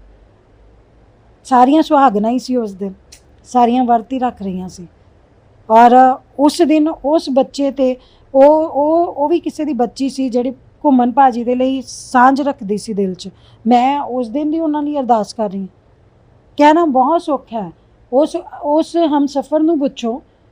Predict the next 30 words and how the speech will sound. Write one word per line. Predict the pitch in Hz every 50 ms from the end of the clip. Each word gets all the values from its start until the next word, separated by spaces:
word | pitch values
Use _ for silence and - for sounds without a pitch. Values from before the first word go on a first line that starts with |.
| _ _
ਜਿਹਨੇ | 233 262 277 311 311
ਹਮੇਸ਼ਾ | 302 277 262 247 233 - 302 294
ਉਹਨਾਂ | 294 285 285 285
ਦੇ | 277 277 277
ਲਈ | 262 262 269 269 269 277
ਸਟੈਂਡ | 254 _ 269 254 226 226 240
ਬਾਏ | 240 240 247 247
ਲਿਆ, | 247 247 247 240 226
ਔਰ | 233 262 269 254
ਅੱਜ | 240 208 262
ਉਹ | 269 240 269 285
ਵਿਚਾਰੀ | 262 262 269 262 254 269
ਇਕੱਲੀ | 262 - 240 233 240 262 285 269 254 226
ਹੈ। | 208 240 - _ _ _ _ _ _ 233
ਅੱਜ | 233 220 277
ਉਹਨਾਂ | 285 277 294 294
ਦਾ | 302
ਸਾਥ | 294 - - 254 233 233 240 277
ਬਣਨ | 240 302 277 269 254 240
ਦੀ | 233 240
ਜਗ੍ਹਾ, | 196 220 220 196 214 220 233 - _ _ _ _ _ _
ਉਹ | - 262 285 294
ਸੋਚੋ | 277 - 294 277 269 277 320 302
ਕਿ | 277 330 302
ਅਗਲੇ | 262 277 285 302 311
ਦਿਨ | 269 302 294 302 277
ਜਿੱਥੇ | 220 254 - - 277 285 294 285 _ _ _ _
ਸਾਰੀਆਂ | - - 269 254 240 247 262 285 294
ਆਪਣੇ, | 277 277 285 254 262 285 285 285 285 277 277 269
ਅਹ, | 208 220 226 226 226 233 226 220 214